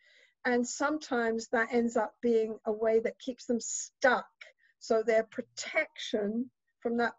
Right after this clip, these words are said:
pain then becomes a prison in the rest of their life. If you understand that, then you can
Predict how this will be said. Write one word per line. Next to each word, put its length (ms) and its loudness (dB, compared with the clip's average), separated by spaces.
pain 400 -4
then 160 4
becomes 400 0
a 60 0
prison 680 0
in 120 -2
the 100 -4
rest 280 -2
of 100 -10
their 160 2
life. 400 -2
If 140 -10
you 120 -2
understand 680 -2
that, 240 -4
then 240 2
you 140 2
can 260 -4